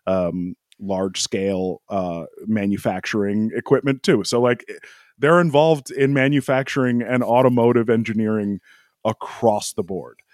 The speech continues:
So the fact that the C E O, like, casually mentioned when asked about, like, "Well, what do you think about F one in the future?" Like, you know, as, like, a sustainable thing, he was like, "There's no way." <laughs> I was like, "Uh-oh, I don't,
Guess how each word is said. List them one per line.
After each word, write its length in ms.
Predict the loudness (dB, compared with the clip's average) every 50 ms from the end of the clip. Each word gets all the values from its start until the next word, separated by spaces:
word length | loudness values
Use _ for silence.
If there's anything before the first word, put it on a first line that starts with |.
| _ _ _ _ -6
So 260 | 2 4 4 4 4
the 100 | 2 0
fact 260 | 0 0 -2 -2 -2
that 140 | -6 -4 -2
the 80 | -2 -2
C 320 | 0 -2 -2 0 0 2
E 40 | 4
O, 160 | 4 4 4
like, 220 | 2 0 -2 -4 -6
casually 720 | -12 -10 -4 -2 0 0 0 0 0 0 2 2 2 0
mentioned 640 | 0 -2 -2 -2 -4 -2 -2 -2 -2 -2 -4 -8 -12 -18 -20 -20 -20 -16 _
when 280 | 0 0 2 2 2 0
asked 340 | 0 0 -2 -2 -2 -2 -2
about, 260 | -2 -2 -2 0 0
like, 240 | 0 0 0 0 -2
"Well, 120 | -2 -2
what 100 | 0 0
do 80 | 0 -2
you 40 |
think 220 | -2 -4 -6 -8 -6
about 300 | -6 -6 -6 -6 -8 -10 _ -2
F 200 | -2 -2 0 0
one 260 | 0 0 2 2 2 2
in 80 | 2
the 80 | 0 0
future?" 420 | -2 -2 -2 -2 -2 -4 -4 -4
Like, 260 | -4 -6 -6 -8 -12 _ _ _ _ _ _ _ _ _ _ _ _ -4
you 40 | -2
know, 180 | 0 0 2 2
as, 140 | 2 2 2
like, 240 | 0 0 -2 -4 _ _ _ _ _ _ _ _
a 80 | -6 -4
sustainable 600 | -4 -2 -4 -2 -2 0 0 0 0 0 0 0
thing, 260 | 2 0 0 0 0
he 100 | -4 -6
was 120 | -6 -6 -6
like, 220 | -8 -10 -12 _
"There's 180 | -10 -10 -8 -8
no 140 | -10 -12 -12
way." 120 | -16 -20 _
<laughs> 60 | _ -20
I 40 | -20 -20 -20 -18 -8
was 80 | -4 -2
like, 120 | -2 0 0
"Uh-oh, 360 | 0 2 2 2 0 0 0 _
I 120 | 0 2
don't, 180 | 2 2 0